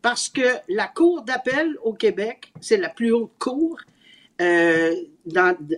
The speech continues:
au Québec, évidemment, euh, et on est liés.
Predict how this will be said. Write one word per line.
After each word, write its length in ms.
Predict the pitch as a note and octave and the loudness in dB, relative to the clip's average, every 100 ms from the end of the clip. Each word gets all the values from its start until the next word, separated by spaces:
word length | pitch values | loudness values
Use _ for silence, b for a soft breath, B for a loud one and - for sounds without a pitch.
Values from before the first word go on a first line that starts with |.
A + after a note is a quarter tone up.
| - | -2
au 120 | E3+ | 0
Québec, 280 | E3+ F3+ - | 0 -2 -2
évidemment, 440 | F3 D#3 F3 F#3 D#4 - _ D#3+ | -4 -2 -2 -2 -6 -12 _ -8
euh, 280 | D#3+ E3 D#3 - | -2 -2 -2 4
et 380 | A#3 B3 B3 - _ _ _ | 4 4 -4 -12 _ _ _
on 220 | A3 A#3 C4 | 4 6 8
est 160 | D4 | 8
liés. 520 | A#3+ C4+ C#4+ D4+ - | 6 4 6 4 2